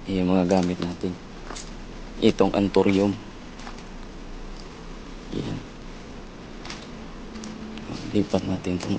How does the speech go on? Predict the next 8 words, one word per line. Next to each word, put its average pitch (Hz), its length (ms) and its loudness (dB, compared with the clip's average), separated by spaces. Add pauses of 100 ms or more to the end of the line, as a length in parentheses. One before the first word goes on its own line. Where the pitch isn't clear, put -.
antorium. 90 520 2 (1120)
Ito. - 120 -2 (1700)
Yan. - 120 -6 (4000)
Alisin - 360 4
natin 92 360 -4
to. - 80 -6 (1500)
Alright, 98 240 6
Kapridas. 95 600 6